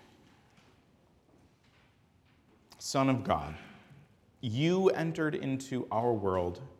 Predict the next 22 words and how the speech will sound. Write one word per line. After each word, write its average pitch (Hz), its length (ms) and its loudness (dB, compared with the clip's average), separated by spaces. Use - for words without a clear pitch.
You 139 240 2
came 165 460 -4
to 170 200 -4
us 127 420 -4
so - 240 -2
that 113 200 2
we 120 120 0
could 110 260 -4
know 107 180 -2
you. 92 300 -6
And 131 180 6
you 165 260 4
work 175 560 4
in 165 240 6
the 147 80 8
world, 185 580 6
in 113 160 2
the 110 80 0
church, - 640 -2
and 113 160 0
in 139 300 -2
us, 107 540 -2